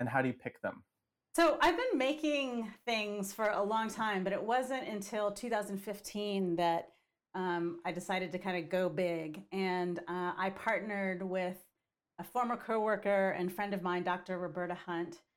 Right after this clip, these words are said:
Speaker 2: um, to make a short film called Sista and the Brotherhood. And
Speaker 1: Mm.
Speaker 2: what was different about this project is that we wanted to try to raise some money and write a grant and, like, really draw people in to get support for it. And that was the first time that I'd done something of that scale, where it was,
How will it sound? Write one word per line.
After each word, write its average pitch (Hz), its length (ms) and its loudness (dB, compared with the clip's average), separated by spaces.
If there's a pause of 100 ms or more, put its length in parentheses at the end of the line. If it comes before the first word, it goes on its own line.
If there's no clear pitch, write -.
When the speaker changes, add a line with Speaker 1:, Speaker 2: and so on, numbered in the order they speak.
(300)
Speaker 2:
um, 175 280 0
to 208 120 -6
make 196 240 -2
a - 20 -8
short 208 340 -4
film 185 380 -2
called 165 200 -4
Sista 196 440 -4
and 180 80 0
the 170 60 0
Brotherhood. 160 760 -4
And 185 440 -2 (280)
Speaker 1:
Mm. 117 220 -6
Speaker 2:
what 240 140 2
was 214 160 0
different 302 240 6
about 226 180 2
this 202 100 -6
project 196 460 2
is 180 160 -4
that 180 420 0 (400)
we 196 200 0
wanted 208 380 2
to 190 80 -2
try 190 200 -2
to 180 80 0
raise 180 280 0
some 185 180 -2
money 165 480 2
and 156 180 -4
write 156 160 -2
a 175 60 -4
grant 156 640 -2
and, 156 400 -6 (200)
like, 170 120 -6
really 196 260 2
draw 170 320 0
people 175 360 -6
in 160 260 -2
to 165 100 -6
get 151 160 -8
support - 400 -8
for 151 240 -4
it. 147 80 -4
And 175 100 -4
that 202 60 0
was 208 120 -2
the 226 40 -2
first 214 300 -8
time 180 180 0
that 165 100 -2
I'd 147 200 -6
done 165 160 -2
something 156 320 -6
of 151 60 -6
that 151 200 -8
scale, 147 440 -10
where 156 180 -6
it 143 80 -8
was, 147 320 -10